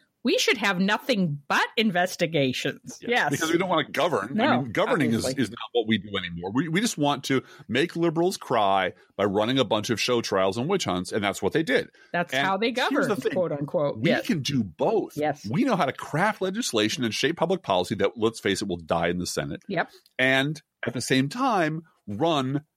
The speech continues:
Speaker 2: actual trials and actual hearings that involve,
Speaker 1: Actual
Speaker 2: uh, using
Speaker 1: crimes. <laughs>
Speaker 2: the article,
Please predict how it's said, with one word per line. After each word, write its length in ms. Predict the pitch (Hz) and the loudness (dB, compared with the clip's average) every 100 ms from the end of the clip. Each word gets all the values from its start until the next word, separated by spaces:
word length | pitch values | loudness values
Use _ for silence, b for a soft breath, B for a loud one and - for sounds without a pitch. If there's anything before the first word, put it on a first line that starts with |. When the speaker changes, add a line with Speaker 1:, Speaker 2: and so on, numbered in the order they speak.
| - | -2
Speaker 2:
actual 840 | 110 143 - 165 160 170 170 170 _ _ _ | 0 0 0 2 2 4 2 -2 _ _ _
trials 680 | - - 175 160 95 76 87 | -8 0 2 2 0 -2 -2
and 120 | 104 - - | -4 -2 -2
actual 480 | 113 - - 147 139 | -2 0 0 0 -2
hearings 580 | - 160 98 90 95 - | -2 0 2 0 -4 -2
that 160 | 110 | -2
involve, 560 | 131 101 110 107 110 110 | -2 -2 2 2 2 0
Speaker 1:
Actual 380 | 196 208 - 330 | 0 0 2 2
Speaker 2:
uh, 20 | |
using 140 | 349 202 | 0 0
Speaker 1:
crimes. 580 | 302 349 381 208 170 - | 2 2 2 0 -2 -2
<laughs> 180 | 349 - | -2 -2
Speaker 2:
the 520 | - - 349 392 349 | 0 0 0 0 0
article, 480 | 277 190 - 196 | 2 0 0 0